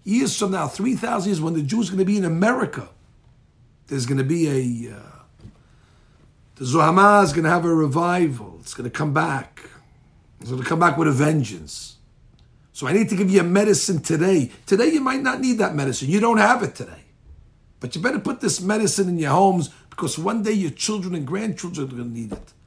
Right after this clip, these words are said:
And it's the only medicine that works. There's no generic." Boys and girls, you have to remember that. The evil inclination is very strong, especially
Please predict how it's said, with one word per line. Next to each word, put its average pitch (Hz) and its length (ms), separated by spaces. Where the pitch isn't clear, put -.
And 123 100
it's 131 140
the 151 320
only 214 720
medicine 170 480
that 175 160
works. 135 160
There's 135 120
no 196 120
generic." 180 680
Boys 185 240
and 196 120
girls, 170 640
you 135 80
have 139 140
to 185 80
remember 185 420
that. 107 280
The - 140
evil 220 240
inclination 185 720
is 151 80
very 170 240
strong, 180 460
especially 208 800